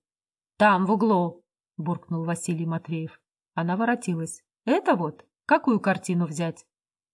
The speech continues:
«Пушкина портрет». «Тысячу возьми, не больше». «На какую страницу приклеивать?» «Да отстань ты, пожалуйста, не мешай. Пятьдесят шестая страница». Александра Михайловна вышла.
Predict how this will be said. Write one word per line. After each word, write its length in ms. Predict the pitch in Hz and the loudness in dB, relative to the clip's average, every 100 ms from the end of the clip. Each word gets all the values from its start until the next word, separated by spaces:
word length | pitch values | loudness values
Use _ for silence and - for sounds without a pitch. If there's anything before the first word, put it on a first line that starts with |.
| _ _ | _ _
«Пушкина 480 | 220 208 - 196 185 | 0 2 2 0 2
портрет». 600 | 185 180 170 175 170 _ _ _ _ _ _ _ | 0 0 -2 -2 -4 _ _ _ _ _ _ _
«Тысячу 460 | - 226 208 - 185 | 0 2 2 0 0
возьми, 360 | 185 156 175 165 | 0 2 0 2
не 140 | 196 | 2
больше». 560 | 185 180 147 - 143 - _ _ _ _ _ _ _ | 2 0 -2 -8 -12 -14 _ _ _ _ _ _ _
«На 100 | 220 | -2
какую 320 | 233 262 320 359 | 2 2 2 0
страницу 560 | - 269 233 220 262 | 4 4 4 2 -2
приклеивать?» 680 | 247 269 262 285 277 277 - _ _ _ _ _ _ _ | -2 2 4 4 2 -2 -8 _ _ _ _ _ _ _
«Да 140 | 202 | 2
отстань 480 | 202 - - 262 254 | 2 0 2 4 4
ты, 100 | - | 2
пожалуйста, 580 | 220 214 202 180 175 175 | 2 4 4 2 -2 0
не 120 | 196 | 4
мешай. 440 | 226 226 202 160 147 _ _ _ | 4 2 2 0 -6 _ _ _
Пятьдесят 460 | 208 196 - 233 233 | 0 0 2 2 2
шестая 420 | 233 - 226 175 | -2 4 4 4
страница». 680 | - 180 185 160 - 147 - _ _ _ _ _ _ _ | -2 0 0 -2 -8 -12 -14 _ _ _ _ _ _ _
Александра 520 | 202 220 330 359 254 | -2 0 0 2 4
Михайловна 600 | 202 - 202 214 202 202 | 2 2 2 2 2 0
вышла. 460 | 170 160 - 151 | -2 -6 -10 -12